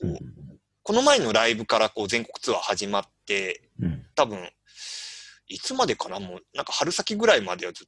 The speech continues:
Speaker 1: と全国回って、
Speaker 2: うん。
Speaker 1: ライブするみたいなんですけど、
Speaker 2: うん。
Speaker 1: こう、その、その後どうしていくんだろうみたいな、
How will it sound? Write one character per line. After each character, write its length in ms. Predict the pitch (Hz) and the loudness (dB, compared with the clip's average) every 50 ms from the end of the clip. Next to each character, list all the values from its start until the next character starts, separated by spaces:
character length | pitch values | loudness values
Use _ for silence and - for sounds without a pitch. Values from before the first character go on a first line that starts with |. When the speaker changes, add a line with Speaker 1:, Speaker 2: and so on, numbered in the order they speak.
| _ _ | _ _
Speaker 1:
と 240 | - 101 92 92 - _ _ | -12 -12 -10 -12 -16 _ _
全 160 | - 127 120 104 | -8 -8 -8 -8
国 120 | - - - 98 | -10 -16 -20 -16
回 120 | 90 87 87 90 92 | -14 -12 -8 -6 -8
っ 40 | 95 - _ _ | -8 -8 _ _
て、 280 | - 95 92 92 - _ _ _ _ _ - | -14 -12 -12 -12 -14 _ _ _ _ _ -8
Speaker 2:
う 60 | - 87 | -8 -6
ん。 200 | 78 64 60 - _ _ _ _ _ _ _ - | -6 -8 -10 -16 _ _ _ _ _ _ _ -6
Speaker 1:
ラ 120 | 98 98 | -4 -4
イ 40 | 101 | -2
ブ 100 | 95 101 | -4 -6
す 140 | - - 113 | -8 -8 -8
る 80 | 98 95 | -8 -8
み 140 | 95 101 | -8 -6
た 120 | - 90 90 | -4 -4 -6
い 40 | 87 | -6
な 80 | 85 | -10
ん 40 | 85 | -16
で 40 | 87 | -18
す 100 | - - | -16 -16
け 120 | - 87 | -16 -16
ど、 60 | - _ _ _ _ _ _ - - _ _ - | -18 _ _ _ _ _ _ -20 -20 _ _ -2
Speaker 2:
う 80 | 113 | -2
ん。 80 | 98 - | -2 -2
Speaker 1:
こ 140 | - 95 90 | -4 -8 -10
う、 20 | - | -10
そ 140 | - - 143 | -10 -8 -4
の、 220 | 160 185 202 196 - | -2 -2 -2 -2 -4
そ 160 | - - 170 | -6 -6 -4
の 160 | 196 233 262 | 0 4 4
後 200 | 285 277 - - | 4 4 2 0
ど 160 | 101 117 117 120 | 0 2 2 4
う 40 | |
し 80 | 117 - | 4 4
て 80 | - 135 | 4 2
い 60 | - | 2
く 120 | - 139 | 0 -2
ん 60 | 135 | -4
だ 100 | 110 85 - | -4 -4 -6
ろ 120 | - 85 | -8 -12
う 60 | - | -14
み 80 | - - | -16 -12
た 140 | - - - | -10 -10 -10
い 80 | 90 | -10
な、 160 | - - - | -12 -14 -18